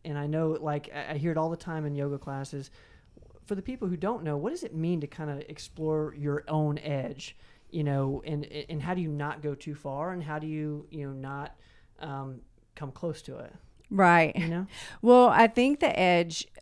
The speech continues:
Speaker 2: uh, often is, uh, can, can be a mental thing, uh, um,
Speaker 1: Yes.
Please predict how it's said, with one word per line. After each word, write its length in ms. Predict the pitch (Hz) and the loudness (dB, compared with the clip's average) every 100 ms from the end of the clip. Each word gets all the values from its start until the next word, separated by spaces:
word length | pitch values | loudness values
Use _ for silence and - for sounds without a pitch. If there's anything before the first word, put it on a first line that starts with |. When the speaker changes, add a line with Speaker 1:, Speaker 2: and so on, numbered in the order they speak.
| - | -20
Speaker 2:
uh, 600 | 90 85 80 71 71 143 | -18 -20 -20 -16 -4 6
often 440 | 208 220 - 220 185 | 10 10 8 4 6
is, 220 | 180 170 | 4 2
uh, 200 | - 165 - | 0 -2 0
can, 260 | 214 190 - | 0 0 0
can 200 | 214 190 | 0 4
be 140 | 180 | 4
a 60 | 165 | 4
mental 480 | 165 160 170 208 214 | 2 0 0 0 0
thing, 600 | 233 226 220 233 240 - - | -2 -2 0 -2 -4 -8 -8
uh, 140 | 127 - | -6 -2
um, 520 | 202 185 170 165 160 160 | 2 4 4 2 2 0
Speaker 1:
Yes. 520 | 160 147 - - | 0 -2 -6 -14